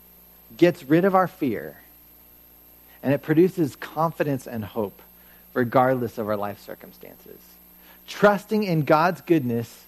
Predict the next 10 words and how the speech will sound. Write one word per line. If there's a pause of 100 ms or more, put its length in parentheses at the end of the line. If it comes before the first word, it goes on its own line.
(400)
will
get
rid
of
our
fear, (680)
and
it
produces
confidence